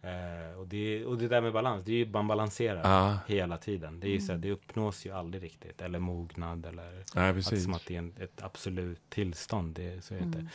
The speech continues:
Speaker 1: Men, eh, men det har en, det finns faktiskt en gåva i det.
Speaker 2: Ja.
Speaker 1: Alltså, det finns ju
Speaker 2: Det gör ju
Speaker 1: någonting
Speaker 2: det.
Speaker 1: i att ha fått uppleva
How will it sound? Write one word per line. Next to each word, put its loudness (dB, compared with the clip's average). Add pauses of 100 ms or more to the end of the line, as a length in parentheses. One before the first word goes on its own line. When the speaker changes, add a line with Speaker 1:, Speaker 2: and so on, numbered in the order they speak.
(640)
Speaker 1:
Men, 6
eh, 4
men 6
det 12
har 10
en, 8
det 4
finns 6
faktiskt 0
en 0
gåva -2
i -10
det. -14 (140)
Speaker 2:
Ja. 8
Speaker 1:
Alltså, 8
det 6
finns 8
ju 6
Speaker 2:
Det 8
gör 10
ju 8 (200)
Speaker 1:
någonting 8
Speaker 2:
det. 4
Speaker 1:
i 6
att 0 (1000)
ha 4
fått 4
uppleva 4